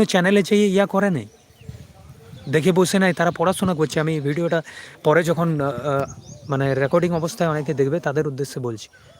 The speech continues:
ভাই দিন রাত পড়াশোনা করো। তা না ছাড়া একদিন এই যে আমার যেমন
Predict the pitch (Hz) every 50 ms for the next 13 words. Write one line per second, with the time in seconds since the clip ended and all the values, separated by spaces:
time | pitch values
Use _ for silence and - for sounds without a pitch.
0 | _ - 143 170 165 127 110 147 175 180 170 180 190 180 - - 160 160 170 -
1 | - 160 147 117 113 107 101 107 - - _ _ - - _ _ _ _ _ _
2 | - 143 143 143 135 156 170 190 220 - - - - _ _ - - - 139 135
3 | 139 151 160 151 156 156 139 160 147 135 139 147 160 139 131 147 151 156